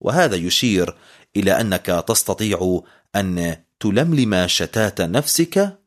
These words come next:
وأن تدير حياتك. وهناك مبدأ آخر يساعدني، وهو: تعلم أن تقول لا عندما تمتلك كل الحق في قول نعم. بعبارة أخرى،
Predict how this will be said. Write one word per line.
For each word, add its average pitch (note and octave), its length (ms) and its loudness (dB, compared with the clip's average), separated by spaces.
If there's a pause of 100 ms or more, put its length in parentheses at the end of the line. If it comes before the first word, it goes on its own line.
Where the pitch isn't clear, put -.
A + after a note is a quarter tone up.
(120)
وأن C3 300 -2
تدير A2+ 380 2
حياتك. - 800 -4 (1200)
وهناك D#3+ 440 2
مبدأ C3+ 380 2
آخر A#2 540 0
يساعدني، G2+ 760 0
وهو: F2 600 -2 (200)
تعلم D#3+ 520 0 (100)
أن C#3+ 140 0
تقول C#3+ 580 0 (160)
لا A#2 520 0 (380)
عندما F#2+ 480 0
تمتلك D#3+ 520 0
كل A3 420 0
الحق E3+ 400 -2
في D3+ 260 -2
قول C3 340 0
نعم. E2+ 320 -2 (720)
بعبارة G#2+ 460 0
أخرى، F#2+ 560 -4